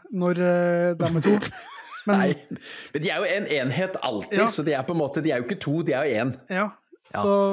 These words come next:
Speaker 1: men da sier jeg en av de mine favorittfilmskapere.
Speaker 2: Ja.
Speaker 1: Eh, ja. Og det skal ikke så mye til. Jeg vet ikke alt de har gjort som er sånn,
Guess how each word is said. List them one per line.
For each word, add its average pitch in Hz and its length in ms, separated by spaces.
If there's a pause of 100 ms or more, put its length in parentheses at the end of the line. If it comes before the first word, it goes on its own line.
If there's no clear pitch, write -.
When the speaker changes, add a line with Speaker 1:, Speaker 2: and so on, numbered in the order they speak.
(240)
Speaker 1:
men 190 140
da 185 100
sier 175 340 (200)
jeg 185 100
en 175 100
av 175 140
de 170 100 (300)
mine 175 240
favorittfilmskapere. 160 960 (760)
Speaker 2:
Ja. 131 100
Speaker 1:
Eh, 156 280
ja. - 120 (760)
Og 175 280
det 180 220
skal 170 160
ikke 151 100
så 180 80
mye 170 80
til. 170 140
Jeg 196 100
vet 208 100
ikke 247 120
alt - 180
de 294 80
har 269 140
gjort 220 160
som 226 100
er 214 140
sånn, 208 160